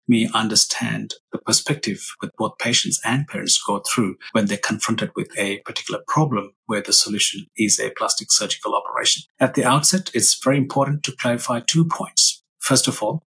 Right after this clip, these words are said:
plastic surgery for reconstruction or plastic surgery for cosmetic enhancement. Now, one is called reconstructive plastic surgery, and the other one is called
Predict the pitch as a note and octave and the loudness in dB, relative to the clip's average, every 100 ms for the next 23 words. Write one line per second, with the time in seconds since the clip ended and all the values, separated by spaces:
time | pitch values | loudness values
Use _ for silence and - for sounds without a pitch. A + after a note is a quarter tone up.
0 | - - E3 D#3+ D3+ - B2+ B2+ - A#2 | -4 0 2 2 2 0 0 -2 -4 -4
1 | A2+ A2+ A2+ G#2 - - D3 - G2 G2 | -2 -2 0 0 0 0 0 0 0 -8
2 | _ G2+ - - A2+ - G#2+ - G#2+ F2+ | _ -4 -4 -2 0 0 2 2 2 -2
3 | E2 G#2+ - G#2+ - G#2 G2+ G#2 G2 C#3 | -4 -6 -2 -2 -2 -2 -2 -2 -2 2
4 | D3 - G2 - - - A#2 G#2 - _ | 2 2 0 -4 -4 0 0 0 -6 _
5 | _ A#2+ C3 C#3+ B2 - A#2+ G2+ - A2+ | _ 4 6 6 4 4 0 -2 -2 -2
6 | A2 G2+ - - - G#2 - G#2 - - | 0 0 2 0 -6 -6 -2 -2 0 0
7 | A2+ G#2+ - E3+ F3 - G2+ A2 G#2 G#2+ | 0 0 0 0 -2 -8 -4 -2 -2 -4
8 | G#2+ G2+ - - G#2 G#2 | -2 0 0 0 -4 -4